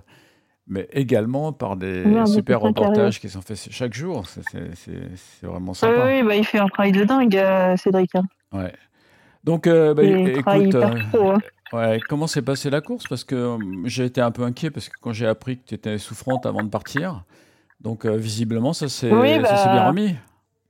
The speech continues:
Speaker 2: non, bah, j'ai, euh, bah, pff, oui, oui, oui, ça a pas empiré, quoi.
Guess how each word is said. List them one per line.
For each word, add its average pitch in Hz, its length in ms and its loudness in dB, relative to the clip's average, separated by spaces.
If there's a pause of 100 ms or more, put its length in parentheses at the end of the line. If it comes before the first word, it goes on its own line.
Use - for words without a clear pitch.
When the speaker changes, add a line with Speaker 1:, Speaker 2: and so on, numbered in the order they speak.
Speaker 2:
non, 254 300 4
bah, 254 360 2
j'ai, 233 380 2
euh, 220 320 2
bah, 233 200 2
pff, - 320 -10
oui, 247 260 4
oui, 269 260 4
oui, 285 200 4
ça 202 160 0
a 180 40 2
pas 214 100 0
empiré, 247 380 2
quoi. 202 200 2